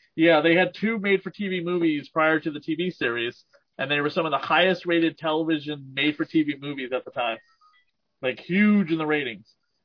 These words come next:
Um, and they were produced, of course, by, um, uh, you know, the guy, the, the creator of Dark Shadows.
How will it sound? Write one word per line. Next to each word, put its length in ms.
Um, 300
and 80
they 80
were 60
produced, 400
of 60
course, 280
by, 400
um, 580
uh, 500
you 100
know, 120
the 120
guy, 360
the, 260
the 220
creator 300
of 80
Dark 160
Shadows. 480